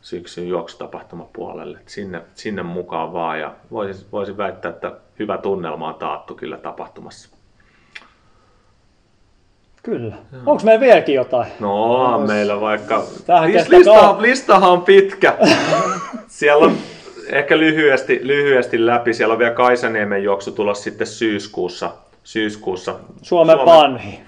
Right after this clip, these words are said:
Speaker 1: Suomen vanhin juoksutapahtuma. Sata vuotta menee kohta.
Speaker 2: Milloin se nyt
Speaker 1: Hetkinen,
Speaker 2: menee?
Speaker 1: meneekö se nyt kaksituhatta kaksikymmentäluvun lopulla vai kaksituhatta kolmekymmentäluvun alussa, mutta
Speaker 2: Kaks kahdeksan mä veikkaisin.
Speaker 3: Jossain siellä.
Speaker 1: Joo.
Speaker 3: Etten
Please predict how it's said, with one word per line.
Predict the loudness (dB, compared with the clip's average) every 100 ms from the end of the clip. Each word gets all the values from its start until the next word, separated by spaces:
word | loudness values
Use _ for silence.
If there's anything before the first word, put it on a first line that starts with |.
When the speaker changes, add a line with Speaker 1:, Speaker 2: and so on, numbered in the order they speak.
| -20
Speaker 1:
Suomen | -20 -20 -14 -10 -10 -4
vanhin | -2 -2 -4 -8 -6
juoksutapahtuma. | -4 -4 -6 -8 -6 -8 -8 -10
Sata | -4 -2 -2 -2
vuotta | -4 -6 -8
menee | -6 -6 -4
kohta. | -2 -2 -4 -8 -8 -14 _ -20 -20 -20 _ _ _ _ _
Speaker 2:
Milloin | -8 -4 -2
se | -2
nyt | -4
Speaker 1:
Hetkinen, | -2 -2 0
Speaker 2:
menee? | 0 2
Speaker 1:
meneekö | 2 2
se |
nyt | 0 0
kaksituhatta | 0 0 0 0
kaksikymmentäluvun | 0 0 -2 -2 0 2
lopulla | 2 2 2
vai | 0
kaksituhatta | 0 -4 -2
kolmekymmentäluvun | 0 0 0 -2 0 2
alussa, | 2 0 -2 -6
mutta | -8 -6 -6
Speaker 2:
Kaks | -2 0 -2
kahdeksan | -2 -2 0 -4 -6 -10
mä | -8
veikkaisin. | -6 -8 -10 -16 -12 -10
Speaker 3:
Jossain | -10 -10 -4 -4
siellä. | -2 -4 -4 -4
Speaker 1:
Joo. | -4 -4 -4
Speaker 3:
Etten | -8 -8 -6 -8